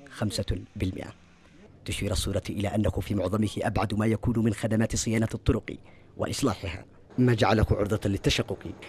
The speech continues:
جراء الانهيارات الصخرية والسيول. غير أن المنسوب الأعلى من حلم الطريق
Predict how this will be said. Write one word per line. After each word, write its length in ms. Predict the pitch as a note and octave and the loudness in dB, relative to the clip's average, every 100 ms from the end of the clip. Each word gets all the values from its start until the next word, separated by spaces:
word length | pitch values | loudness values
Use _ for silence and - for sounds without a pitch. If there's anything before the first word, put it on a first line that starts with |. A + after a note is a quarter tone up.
| - | -4
جراء 320 | G#2+ G2 G#2 | 0 0 0
الانهيارات 600 | F2+ F#2+ G#2 G#2 G2+ - | -2 -4 -2 0 -2 -4
الصخرية 460 | - - - G#2 G2 | -4 -4 -2 -2 -2
والسيول. 460 | G2+ F#2 - A2 F2+ - - - _ _ _ _ _ - _ - | -2 -2 -2 -4 -6 -14 -20 -20 _ _ _ _ _ -20 _ 2
غير 240 | A2 C#3 | 6 6
أن 120 | C3 C3 | 6 6
المنسوب 400 | B2 A2+ C3 A2 | 4 2 2 2
الأعلى 300 | G#2 G#2 A2+ | 2 2 2
من 140 | G#2+ | 4
حلم 240 | - A2 | 6 6
الطريق 360 | G2 - G#2 | 4 0 -4